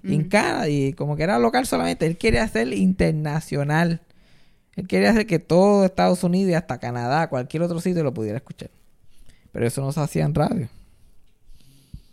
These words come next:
Speaker 1: So, para poder llegar más lejos,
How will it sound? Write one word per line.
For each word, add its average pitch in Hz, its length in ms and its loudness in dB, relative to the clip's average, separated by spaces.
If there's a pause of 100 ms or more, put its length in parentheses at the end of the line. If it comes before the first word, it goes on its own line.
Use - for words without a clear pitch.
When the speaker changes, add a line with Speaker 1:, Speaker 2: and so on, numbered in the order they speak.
(880)
Speaker 1:
So, 135 140 -4
para 127 120 0
poder 135 560 0 (840)
llegar 156 360 4
más 165 280 4
lejos, 170 440 2